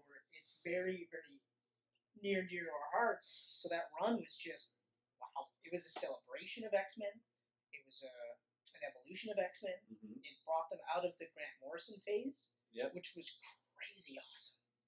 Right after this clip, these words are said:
Speaker 2: Crazy awesome.
Speaker 1: Uh, but it didn't, uh, it didn't say that never happened. It just went
Speaker 2: Gotcha.
Speaker 1: on with their own thing, and, I mean, had one of the best Cyclopses, one of the best Cyclops costumes,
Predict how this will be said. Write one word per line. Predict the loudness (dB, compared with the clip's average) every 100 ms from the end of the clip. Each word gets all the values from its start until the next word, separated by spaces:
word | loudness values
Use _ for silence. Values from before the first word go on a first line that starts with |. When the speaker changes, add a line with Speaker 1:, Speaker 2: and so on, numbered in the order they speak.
| _
Speaker 2:
Crazy | 4 6 6 2
awesome. | -2 -4 -8 -14 _ -10 -6
Speaker 1:
Uh, | 2 4
but |
it | 2 -2
didn't, | -4 -4 2 4
uh, | 4 2
it | 0
didn't | -4 -2 0
say | 2 2 0 -2
that | -2
never | -4 -4
happened. | 0 0 -2 -4 -10 -16
It | -12 -8
just | -4 -4 -6 -12 _ _
went | -4 0
Speaker 2:
Gotcha. |
Speaker 1:
on | 0
with | 0 -2 0
their | 2
own | 2 0
thing, | -6 -8 -12 _ -8 -6
and, | -6 -8 -6
I | -6
mean, | -8 -8 -8
had | -8 -12
one | -18
of | -16
the |
best | -12 -10 -10 -16 _ -6
Cyclopses, | -2 -2 -2 0 0 -2 -8 -8 -10 -12 -20 -20 _ -18
one | -18
of | -12
the |
best | -6 -4
Cyclops | -4 -6 -8 -4
costumes, | 2 2 2 0 0 -2 -6 -8 -10